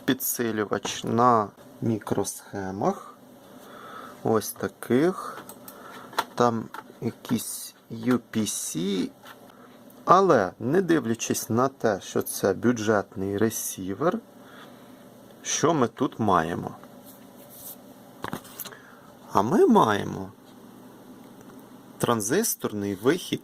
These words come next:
на санкенах. Будь ласка, санкени.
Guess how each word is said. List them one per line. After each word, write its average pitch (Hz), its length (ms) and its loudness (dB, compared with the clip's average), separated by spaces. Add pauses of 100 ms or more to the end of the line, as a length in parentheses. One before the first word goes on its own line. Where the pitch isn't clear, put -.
на 185 180 0
санкенах. 110 1000 -6 (1900)
Будь 156 220 2
ласка, 156 460 2 (300)
санкени. 156 880 0